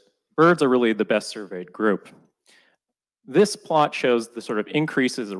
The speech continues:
records of birds in the, in, uh, the great, uh, biodiversity data sets. And, uh, the shaded area here is just the, the records that are attributable to one of the major citizen science program initiatives, which is eBird.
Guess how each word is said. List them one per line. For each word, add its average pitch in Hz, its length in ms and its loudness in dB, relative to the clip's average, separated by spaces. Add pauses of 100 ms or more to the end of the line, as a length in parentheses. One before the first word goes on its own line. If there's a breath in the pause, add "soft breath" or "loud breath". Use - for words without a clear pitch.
records 98 520 -4 (100)
of 113 160 -14
birds 98 480 -2
in 101 160 -8
the, 95 220 -6 (180)
in, 190 240 -2
uh, - 540 -8 (480)
the 101 160 -2 (120)
great, - 300 6
uh, 98 240 2
biodiversity 104 680 0 (360)
data 104 220 2
sets. - 340 -10 (760 soft breath)
And, 123 260 2
uh, 123 260 2
the 135 100 0
shaded 208 460 0
area 117 220 2
here 101 400 -2 (480)
is - 260 -20
just 185 380 -2
the, 139 380 -2
the 123 120 -2
records 139 440 -2
that 120 100 0
are 110 60 4
attributable 113 720 -2
to 113 160 -8
one 113 140 0
of 104 60 -4
the 107 220 -4
major 110 540 -4
citizen 107 320 -10
science 98 320 -4
program 98 340 -4
initiatives, 98 460 -4
which 101 140 -14
is 101 200 -16
eBird. 113 460 -2